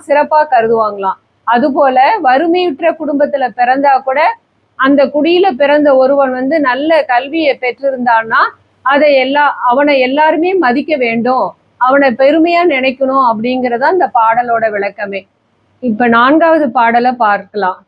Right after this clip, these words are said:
"வைப்புலி கோட்படா வாய் தீயில் கேடில்லை மிக்க சிறப்பின் அரசர் செறின் வவ்வார் எச்சம் என ஒருவன் மக்கட்கு செய்வன விச்சை மற்றல்ல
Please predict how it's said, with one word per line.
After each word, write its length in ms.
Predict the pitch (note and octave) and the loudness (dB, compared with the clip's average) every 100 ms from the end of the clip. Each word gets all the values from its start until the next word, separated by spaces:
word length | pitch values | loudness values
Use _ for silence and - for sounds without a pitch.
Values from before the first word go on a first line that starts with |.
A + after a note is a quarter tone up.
| _ | _
"வைப்புலி 540 | A3 C4 D4+ D#4+ D#4 E4+ | -2 0 -2 -2 -2 0
கோட்படா 600 | B3+ B3+ B3+ B3 B3 C#4 | 0 0 -2 0 2 2
வாய் 360 | A#3+ A#3 D4+ - | 2 2 0 -4
தீயில் 400 | C4+ C4+ C#4 C4+ | -4 -4 -4 -6
கேடில்லை 600 | A#3+ A#3 A#3+ A#3+ B3 C4+ | -4 -2 -2 -4 -4 -4
மிக்க 380 | A#3+ B3 - D#4 | -4 -4 -2 -2
சிறப்பின் 520 | D#4 B3 A#3+ - C#4 | 0 -2 -2 -2 -2
அரசர் 520 | A#3+ G#3+ B3 C4+ B3+ | 0 -2 0 -2 -2
செறின் 340 | B3 A3+ B3 C4 G#3+ | -2 -2 -2 -2 0
வவ்வார் 460 | G3 G3 A3+ A#3+ - _ _ _ - | 0 2 0 0 -2 _ _ _ -2
எச்சம் 460 | B3 B3 - E4 | -2 -2 0 2
என 260 | D#4+ C4 A#3+ | 2 0 0
ஒருவன் 420 | A3+ A#3 B3 B3+ | 0 0 0 0
மக்கட்கு 600 | A#3 G#3+ - C4 - C4 | -2 -2 -2 -4 -4 -6
செய்வன 560 | B3+ A#3 A#3 A#3 C#4 D#4 | -2 -2 0 0 0 0
விச்சை 480 | A#3 G#3 - D4 C4+ | 0 -4 -2 0 2
மற்றல்ல 560 | G#3+ G#3 A#3+ A3+ A3+ | 0 -2 0 2 2